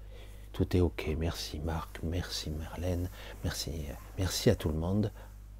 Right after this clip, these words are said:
Ah, il y a Nicole qui dit micro pas assez fort. Ah, comme quoi, hein, c'est difficile de satisfaire tout le monde. <clears throat> Alors c'est vrai que si je dope un peu, après ça fait vachement de souffle.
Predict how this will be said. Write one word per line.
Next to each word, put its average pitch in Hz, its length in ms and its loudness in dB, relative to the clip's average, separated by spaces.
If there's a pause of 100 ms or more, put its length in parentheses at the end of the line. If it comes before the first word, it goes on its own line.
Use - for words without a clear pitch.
(160)
Ah, - 240 6 (720)
il 85 60 -2
y 85 40 0
a 85 140 4
Nicole 95 380 10
qui - 140 2
dit 107 280 6 (360)
micro 110 600 6
pas 113 120 12
assez 104 240 4
fort. - 340 0
Ah, - 100 -4 (160)
comme 73 200 0
quoi, 87 300 4
hein, 92 160 0 (300)
c'est 85 80 0
difficile 85 380 2
de 80 80 2
satisfaire - 520 2
tout - 120 0
le 76 60 0
monde. 104 280 4 (760)
<clears throat> - 80 0
Alors 175 520 12
c'est - 140 6
vrai 127 140 8
que - 100 -2
si - 200 0
je 107 100 4
dope 123 320 2
un 82 160 8
peu, 110 240 8 (1120)
après - 260 -2
ça - 180 -6
fait 82 220 2 (240)
vachement - 540 -4
de 101 140 2
souffle. - 580 -4